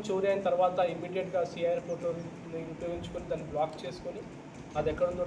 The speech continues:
ట్రేస్ చేసేసి, దాన్ని తీసుకొచ్చి మళ్ళీ విక్టిమ్స్కి హ్యాండ్ ఓవర్ చేయడం జరుగుతూ ఉంది. So, ఈరోజు దాంట్లో ఒక నూట పది ఫోన్స్ కూడా మనం రికవరీ చేయడం జరిగింది. So, ఈ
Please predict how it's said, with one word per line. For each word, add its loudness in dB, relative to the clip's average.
ట్రేస్ -2
చేసేసి, -8
దాన్ని 0
తీసుకొచ్చి -2
మళ్ళీ 2
విక్టిమ్స్కి 0
హ్యాండ్ 2
ఓవర్ 2
చేయడం 2
జరుగుతూ -2
ఉంది. -8
So, 0
ఈరోజు 6
దాంట్లో 6
ఒక 2
నూట 2
పది 0
ఫోన్స్ -2
కూడా 6
మనం 0
రికవరీ 2
చేయడం 0
జరిగింది. -4
So, -2
ఈ -8